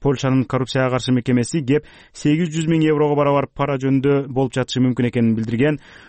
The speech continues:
Бул иш боюнча жети киши кармалып, Риганын вице-мэри ыктыярдуу кызматынан кеткен. Эки миң тогузунчу жылдан бери Риганы жетектеп келген Нил Ушаков өкмөттүн чечимине каршы доо арыз менен сотко кайрылаарын билдирди.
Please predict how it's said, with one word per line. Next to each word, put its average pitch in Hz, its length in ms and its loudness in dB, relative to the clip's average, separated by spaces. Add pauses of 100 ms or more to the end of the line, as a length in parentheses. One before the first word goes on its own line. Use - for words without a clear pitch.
Бул 131 220 2
иш 131 160 -2
боюнча 131 500 2
жети 127 340 -2
киши 123 420 -2
кармалып, 135 500 0
Риганын 127 480 2
вице-мэри 131 720 2
ыктыярдуу 127 540 0
кызматынан 120 480 -2
кеткен. 151 340 -2 (500)
Эки 160 200 0
миң 175 100 2
тогузунчу 160 400 0
жылдан 160 240 0
бери 156 420 2
Риганы 147 320 2
жетектеп 135 380 -4
келген 139 320 2
Нил 139 220 2
Ушаков 147 600 -2
өкмөттүн 131 480 -4
чечимине 127 400 0
каршы 127 420 0
доо 131 300 2
арыз 123 160 -2
менен 120 280 2
сотко 120 380 -4
кайрылаарын 113 640 0
билдирди. 113 460 0